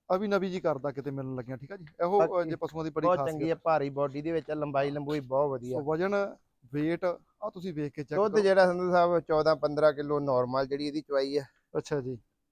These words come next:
Speaker 2: ਬਾਕੀ ਆਪਣੀ ਸੇਵਾ ਵਾ, ਵੱਧ
Speaker 1: ਠੀਕ
Speaker 2: ਵੀ
Speaker 1: ਹੈ ਜੀ।
Speaker 2: ਸਕਦੀ ਐ ਐਡੀ ਮੱਝ ਨੂੰ। ਸਤਾਰਾਂ ਕਿਲੋ ਦੁੱਧ ਵੀ ਕੀ ਕਹਿੰਦਾ।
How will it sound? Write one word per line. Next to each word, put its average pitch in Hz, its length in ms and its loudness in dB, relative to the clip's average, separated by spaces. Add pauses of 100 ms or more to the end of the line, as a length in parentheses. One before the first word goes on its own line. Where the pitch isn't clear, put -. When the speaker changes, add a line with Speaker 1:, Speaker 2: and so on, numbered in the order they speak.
(180)
Speaker 2:
ਬਾਕੀ 139 220 -2
ਆਪਣੀ 147 240 0
ਸੇਵਾ 135 360 2
ਵਾ, 131 220 0 (160)
ਵੱਧ 127 100 2
Speaker 1:
ਠੀਕ 151 80 0
Speaker 2:
ਵੀ 147 60 2
Speaker 1:
ਹੈ 147 40 0
ਜੀ। 135 60 -2
Speaker 2:
ਸਕਦੀ 139 280 0
ਐ - 20 0
ਐਡੀ 139 160 -2
ਮੱਝ 139 240 -4
ਨੂੰ। 143 120 -8
ਸਤਾਰਾਂ 135 300 -4
ਕਿਲੋ 139 200 -4
ਦੁੱਧ 135 220 -8
ਵੀ 143 120 -10
ਕੀ 127 180 -20
ਕਹਿੰਦਾ। 139 300 -6